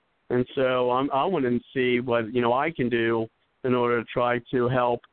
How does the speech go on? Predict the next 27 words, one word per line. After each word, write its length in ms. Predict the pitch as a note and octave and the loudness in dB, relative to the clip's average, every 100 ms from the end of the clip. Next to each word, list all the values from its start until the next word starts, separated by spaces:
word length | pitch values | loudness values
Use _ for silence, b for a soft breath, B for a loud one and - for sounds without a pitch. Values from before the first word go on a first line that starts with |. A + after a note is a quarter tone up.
| _ _ _ | _ _ _
the, 160 | - C3+ | -6 0
you 400 | B2+ B2 A#2+ C3+ | 2 2 2 2
know, 160 | C3 | 2
election 480 | B2+ B2+ B2+ - B2 | 2 0 -2 -2 0
be, 380 | A#2+ B2 A#2+ A#2 | 0 0 0 -2
you 100 | B2+ | -2
know, 200 | B2+ A#2+ A2+ | 0 0 -2
fair 220 | C#3 B2+ | 0 0
and 100 | A#2+ | 2
honest, 380 | A#2+ B2+ A#2+ A#2+ | 2 2 0 -2
and 80 | B2 | -2
I 60 | A#2+ | -4
think 180 | C3 | -4
that 140 | B2 B2+ | -2 0
would 120 | C3+ | 0
be 100 | A#2 | -2
the 100 | A2+ | -2
way. 360 | A2+ A2+ A#2 A2+ _ _ _ _ - | 0 0 0 -4 _ _ _ _ -4
And 100 | D#3 | -2
now, 400 | D3+ D3 D3 D3 - _ _ _ _ _ _ - | 0 0 -2 -4 -10 _ _ _ _ _ _ -8
as 140 | E3 | -6
someone 220 | G3+ F#3+ | -2 -2
pointed 280 | F3 F3+ E3 | -2 -2 0
out 120 | D#3+ | -2
in 80 | D3 | -2
a 40 | C3+ | -4
previous 400 | D3+ E3 E3+ | -4 -2 -2